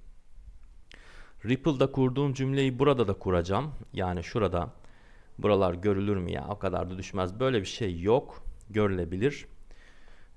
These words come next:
Ee, değil mi? Apple gibi, Boeing gibi, Tesla gibi hisse senetleri nerelere çakılıyor mesela ki bunlar kripto.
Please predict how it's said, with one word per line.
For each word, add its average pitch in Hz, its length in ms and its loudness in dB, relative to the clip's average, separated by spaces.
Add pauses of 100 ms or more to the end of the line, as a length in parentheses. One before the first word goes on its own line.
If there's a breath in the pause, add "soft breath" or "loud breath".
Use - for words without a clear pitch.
Ee, 90 300 -4
değil 160 120 0
mi? 131 100 -2
Apple 117 600 0
gibi, 101 540 -2
Boeing 110 520 4
gibi, 104 300 -2
Tesla 104 420 0
gibi 95 400 -2
hisse 98 360 -6
senetleri 110 500 -2
nerelere 107 380 2
çakılıyor 87 460 0
mesela 110 360 0
ki 104 180 -2
bunlar 101 320 0
kripto. 110 640 2